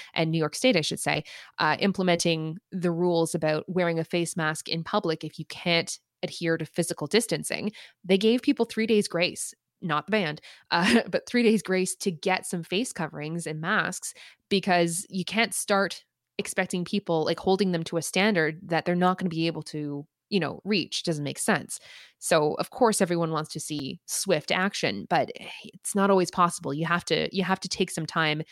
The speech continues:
take a beat, take a breath, make sure you do it right and not rush things. Uh, but certainly it's understandable.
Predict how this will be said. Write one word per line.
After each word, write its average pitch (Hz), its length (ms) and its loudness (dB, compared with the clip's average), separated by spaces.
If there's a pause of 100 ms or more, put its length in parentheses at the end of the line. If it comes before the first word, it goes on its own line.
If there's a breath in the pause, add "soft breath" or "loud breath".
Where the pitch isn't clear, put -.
(320 loud breath)
take 196 220 2
a 175 60 2
beat, 156 320 -2 (400)
take 175 180 -2
a 160 60 0
breath, 143 420 -2 (160)
make 170 240 -2
sure 170 160 -2
you 156 80 0
do 151 160 -2
it 135 120 -2
right 147 380 -2
and 165 140 -2
not 165 240 -2
rush 147 280 -2
things. - 380 -10 (400 loud breath)
Uh, 143 180 2
but 143 140 -6
certainly 165 380 0
it's 156 140 -4
understandable. 196 680 -2